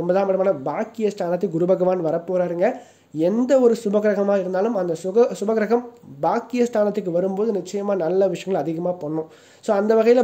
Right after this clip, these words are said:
பார்க்கும்போது குரு பகவான் பாக்கியத்துக்கு வரும்போது வாழ்க்கையில நிறைய நல்ல விஷயங்களை செய்ய போறார். உன்னோட வாழ்க்கையில அடுத்த கட்டத்துக்கு போறதுக்கான அனைத்து விஷயங்கள் கண்டிப்பா நடக்கும். திருமணம், வேலை வாய்ப்பு, தொழில் போன்ற அனைத்து விஷயங்களும் சிறப்பா இருக்கும். கு-, குறிப்பா சொல்லப்போனா திருமணமாகி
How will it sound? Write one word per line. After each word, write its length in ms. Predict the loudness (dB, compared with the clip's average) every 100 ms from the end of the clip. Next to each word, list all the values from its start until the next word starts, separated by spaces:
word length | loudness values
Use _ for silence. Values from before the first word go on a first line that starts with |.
| 2
பார்க்கும்போது 520 | -2 -2 -2 0 -2 -4 -6
குரு 120 | -2 0
பகவான் 340 | 0 0 -2 -6 -6
பாக்கியத்துக்கு 500 | -4 -4 -4 -4 -4
வரும்போது 360 | -4 -2 -2 -4 -10 -20 _ -16 -6 -4
வாழ்க்கையில 520 | -2 -2 2 2 4 2
நிறைய 220 | 0 0 0
நல்ல 200 | 0 0 -2
விஷயங்களை 300 | -4 -4 -4 -2
செய்ய 140 | -2 -2
போறார். 260 | 0 0 0 -6 -20 _
உன்னோட 180 | -6 -2 0
வாழ்க்கையில 300 | 0 0 0
அடுத்த 200 | 0 0 -2
கட்டத்துக்கு 400 | -2 -2 -2 -4 -2
போறதுக்கான 460 | -2 -2 -2 0 0
அனைத்து 260 | -2 -2 -2
விஷயங்கள் 340 | -2 -2 -2 0
கண்டிப்பா 300 | -4 -2 0 0
நடக்கும். 360 | -2 -2 -4 -6 -10 -6
திருமணம், 400 | -2 0 0 -2 -10 -20 _ 0
வேலை 220 | 4 6 6
வாய்ப்பு, 280 | 2 0 -2 -4 -2
தொழில் 280 | -2 -2 -4 -4
போன்ற 200 | -2 -2 0
அனைத்து 280 | -2 0 -2 -2
விஷயங்களும் 400 | -4 -4 -4 -6
சிறப்பா 340 | -6 -6 -4 -6 -4 -6
இருக்கும். 320 | -6 -4 -6 -8 -20 _ -6
கு-, 160 | -4 -2
குறிப்பா 240 | -2 -2 0
சொல்லப்போனா 300 | 0 0 0
திருமணமாகி 400 | 0 0 0 -2